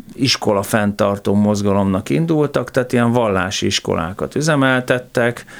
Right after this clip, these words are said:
de miután a szovjet kivonulás után, ugye nyolcvanötben Gorbacsov hatalomra kerül és bejelenti, hogy elengedjük Afganisztán, nyolcvankilencre ki is vonulnak a szovjet csapatok,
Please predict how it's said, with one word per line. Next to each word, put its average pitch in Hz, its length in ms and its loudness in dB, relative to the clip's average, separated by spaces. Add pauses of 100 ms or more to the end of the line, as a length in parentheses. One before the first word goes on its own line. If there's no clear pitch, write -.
(240)
de 127 760 4
miután 131 440 2
a 131 60 2
szovjet 151 520 4
kivonulás 107 760 2
után, 98 400 -2
ugye 98 220 2
nyolcvanötben 104 2500 0
Gorbacsov 104 600 2
hatalomra 101 580 0
kerül 95 300 0
és 92 120 0
bejelenti, 98 520 2
hogy 92 140 0
elengedjük 90 680 -2
Afganisztán, 98 720 0
nyolcvankilencre 107 1000 2
ki 101 160 -2
is 90 160 -2
vonulnak 90 500 -2
a 87 60 -2
szovjet 90 420 -2
csapatok, 190 560 -2